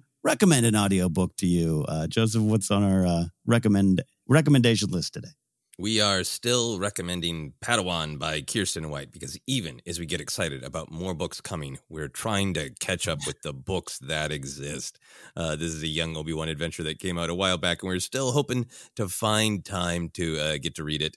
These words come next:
Speaker 2: and discuss it. Uh, but you can, of course, listen to it for free.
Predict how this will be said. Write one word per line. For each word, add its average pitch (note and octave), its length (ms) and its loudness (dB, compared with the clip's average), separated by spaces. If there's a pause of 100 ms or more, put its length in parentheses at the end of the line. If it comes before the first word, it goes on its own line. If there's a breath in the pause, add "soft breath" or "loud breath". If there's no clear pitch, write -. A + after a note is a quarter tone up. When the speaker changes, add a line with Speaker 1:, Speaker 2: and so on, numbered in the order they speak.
(120)
Speaker 2:
and D2+ 200 -8
discuss C2+ 440 -8
it. C2+ 200 -10
Uh, C#2+ 140 -8
but C#2+ 220 -8
you C3 160 -2
can, G2+ 120 -2
of G#2 120 -6
course, A#2+ 280 -2
listen E3+ 460 -4
to G2+ 140 -4
it E2+ 100 -6
for - 180 -16
free. - 380 -12